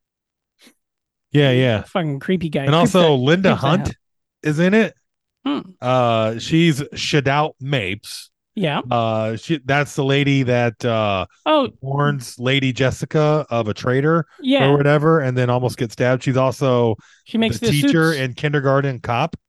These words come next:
Speaker 2: Yeah, and she makes this. No, that's Arnold Schwarzenegger. Um,
Speaker 1: Oh,
Speaker 2: she
Speaker 1: right.
Speaker 2: also, <laughs> she also makes the suits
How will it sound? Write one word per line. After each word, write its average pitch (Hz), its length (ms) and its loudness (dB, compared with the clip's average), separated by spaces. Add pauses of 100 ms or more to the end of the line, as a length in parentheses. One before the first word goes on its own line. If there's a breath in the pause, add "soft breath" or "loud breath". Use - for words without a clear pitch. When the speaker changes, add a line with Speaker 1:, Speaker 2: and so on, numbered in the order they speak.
(140)
Speaker 2:
Yeah, 320 140 2
and 220 180 0
she 240 100 -2
makes 233 180 -2
this. 214 240 -4
No, 196 180 2
that's 175 200 -2
Arnold 170 260 -4
Schwarzenegger. 160 460 -8 (400 soft breath)
Um, 196 240 2
Speaker 1:
Oh, - 40 2
Speaker 2:
she - 120 2
Speaker 1:
right. 254 40 2
Speaker 2:
also, 254 260 -4 (120)
<laughs> 269 140 2
she - 120 0
also 247 200 2
makes 254 220 2
the 240 140 2
suits - 600 -2